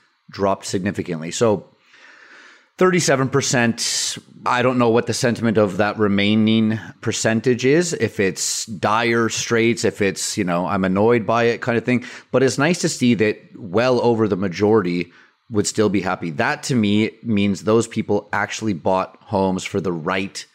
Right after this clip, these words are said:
reason. And we can get to those right reasons later. Let's just keep plowing through this article here. Owning a home helps you accomplish your financial goals, especially for first-time buyers. So in most cases, buying a home helps you achieve your financial goals.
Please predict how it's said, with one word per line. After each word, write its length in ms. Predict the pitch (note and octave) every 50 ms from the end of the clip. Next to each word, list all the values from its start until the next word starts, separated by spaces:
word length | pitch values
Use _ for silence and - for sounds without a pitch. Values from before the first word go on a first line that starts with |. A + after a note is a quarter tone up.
| _ _ -
reason. 540 | - D#2+ F2+ A2+ A#2+ A2 D#2+ C#2+ B1+ - G#2
And 120 | G#2 G#2
we 80 | A#2 A2+
can 160 | - A#2 G#2+
get 140 | F#2 F#2+ -
to 60 | G#2
those 200 | F#2 F#2+ F2+ E2
right 200 | F2+ F#2 F#2 C#2
reasons 360 | E2+ F2 E2 D#2 F2+ E2+ D2+
later. 260 | E2+ E2+ E2+ E2+ E2 - _ _ _ _ _ _ -
Let's 140 | A#2+ A2
just 200 | - - G#2+ -
keep 260 | - - G#2+ F#2+ - -
plowing 300 | G#2 F2+ F2 E2+ F2 D#2+
through 180 | - - E2
this 160 | D#2 E2 -
article 380 | - - F2 D#2+ D#2+ - - D#2+
here. 280 | - - E2 D#2+ D2 C#2 _ _ _ _ _ _ _ _ _ _ _ _ -
Owning 240 | B2+ C3+ D#3 F3+ F#3
a 60 | E3+ C3+
home 220 | C3 B2+ B2+ A#2
helps 300 | G#2 A2 A#2 A2 - -
you 60 | A#2+
accomplish 460 | A2+ G2+ - - G#2 G2+ - F#2+ -
your 80 | - F#2
financial 480 | - - G2+ G2 G2 G2 F#2+ - - F#2+
goals, 640 | G2 C3 C#3 D3 C#3+ C#3 C#3 C#3+ C3 - - - - _ _ _ _ _ -
especially 680 | - - - - - A#2 A#2 A2+ - - A2+ A#2 A#2 A#2
for 360 | A#2+ - - - G2 F#2+ F#2
first-time 1000 | - - - F#2 F2+ E2+ - - - - - - F#2 F2 E2+ E2 E2 E2+ F2 -
buyers. 580 | - G2+ A2 A#2+ A#2 G2+ E2 - - - - - _ _ _ _ _ _ _ _ _ _ _ _ _ _ _ _ _ _ _ _ _
So 140 | - - -
in 60 | A#2
most 240 | C3+ D#3+ F#3+ F#3 -
cases, 360 | - C#3 A#2+ A#2 - C3 A#2+
buying 300 | F#2+ A2+ G#2+ A2 A#2 A#2
a 20 | G#2+
home 180 | G#2+ A2 G#2+
helps 220 | G#2+ G#2+ G2+ - -
you 80 | B2
achieve 400 | A2+ G#2+ - - F#2+ F2+ F#2 F2
your 120 | F#2+ F#2 F2+
financial 640 | - - G2 G2 F#2+ F#2 F#2 F2+ - - G#2+ G2+
goals. 480 | G2 F#2+ - B2 C3 C3+ C3+ C3 B2 A#2+